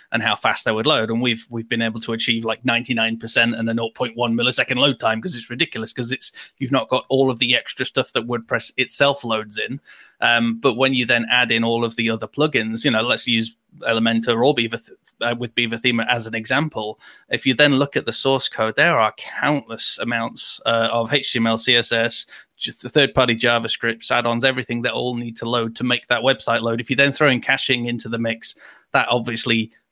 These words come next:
does help. I like the tool set. Well, actually, I love the tool set, uh, are going down this approach, only calling what's needed when needed. Um, there's all sorts of frameworks out there that do things like, uh, outputting, um,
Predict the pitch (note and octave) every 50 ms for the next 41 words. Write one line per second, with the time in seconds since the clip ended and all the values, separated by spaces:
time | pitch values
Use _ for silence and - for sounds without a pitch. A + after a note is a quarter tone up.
0 | - G#2+ G#2+ - C3+ D#3 D#3 C#3 - - G#2+ A2 A2+ A2+ - - _ _ - A#2
1 | A#2 A2 A2+ B2 C3+ C#3 A2+ - - A#2 A2+ - - B2+ B2 A#2 - - A2+ G#2+
2 | A2 A#2 B2 B2 B2 - - A#2 A2+ A2+ B2+ C#3+ - - - - - - A#2 -
3 | - - - - - _ - - - - _ - A2+ A2 G#2 G#2+ A#2 A#2+ A#2 A#2
4 | A2+ A2+ A2+ A2+ A#2 A2+ A2 A2+ A#2 A#2 - B2 A2+ - A2+ G#2+ - B2 A#2 A2+
5 | A#2 A2+ A#2 - A#2 A2+ A2+ A2+ A#2 A2+ A2+ - A2+ A2+ A2 A2+ A2+ A2 A2+ A2
6 | A#2 A2+ A2+ A2+ A2+ A2 A2+ A2+ A2+ A#2 A#2+ A2 G#2 G2+ - - - - B2+ A#2+
7 | A#2 A2+ A2+ B2+ A#2+ A#2 A2+ - - C3+ C#3 C3+ - B2+ A#2 - - - C3+ B2+
8 | B2 A#2 A#2 G#2 - A#2+ A2+ A2 A2+ A2+ A2 A2 A2+ A#2 A2+ A2+ - - A#2+ A2+
9 | - A#2 A#2 A2+ A2+ A#2 A#2 A#2 A2+ A2+ - - A#2 - - B2+ B2 - - -
10 | A#2+ - - B2 A#2 A#2 A2+ A#2 - - - - - - - _ - A#2 A#2 A#2
11 | A2+ A2 A#2 A#2 A2+ A2+ A2+